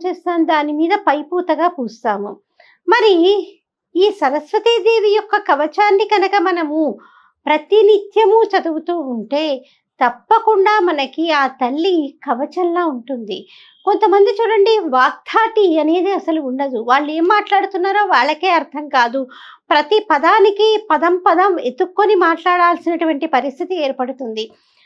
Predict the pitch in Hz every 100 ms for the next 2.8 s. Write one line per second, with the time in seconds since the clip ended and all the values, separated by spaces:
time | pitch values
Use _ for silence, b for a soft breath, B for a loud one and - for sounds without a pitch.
0 | b _ 349 370 311 277 - 440 466 440
1 | 427 330 381 381 440 427 311 339 320 _
2 | 247 254 285 285 262 240 240 240